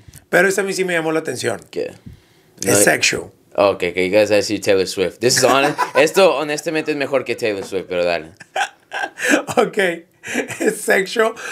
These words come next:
Speaker 1: porque salió un comercial que te lo quiero enseñar, pa.
Speaker 2: Ok.
Speaker 1: Déjame, te lo pongo. A ver qué me das de tu punto de vista.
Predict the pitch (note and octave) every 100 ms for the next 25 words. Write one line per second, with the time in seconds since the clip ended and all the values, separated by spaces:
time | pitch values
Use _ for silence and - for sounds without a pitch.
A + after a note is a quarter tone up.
0 | D4 - G#3+ F#3+ G3 F3+ F#3+ F3 F#3 G3+
1 | A3+ - - - - F3+ G3+ A#3 G#3+ D#3+
2 | D#3+ D#3+ E3+ E3 D#3 D3 C3+ D#3+ E3+ F#3
3 | D#3+ C3 B2 A#2 C#3 D#3 - _ _ D2
4 | - - C#2+ E2 D#2+ A2+ A#2 B2+ C#3 D3
5 | D3+ - _ - A#2 A2+ - C#3 C#3 C#3+
6 | F3 - _ _ - - _ - - -
7 | - - A2+ B2 C3+ D3 D3 E3 E3+ F#3+
8 | D3 C#3 C#3 C3+ C#3 D#3 F3 D#3+ C#3 B2
9 | A2+ D#3+ E3 E3 E3 C#3 A#2 C3+ D#3+ D3+
10 | - G3 A3+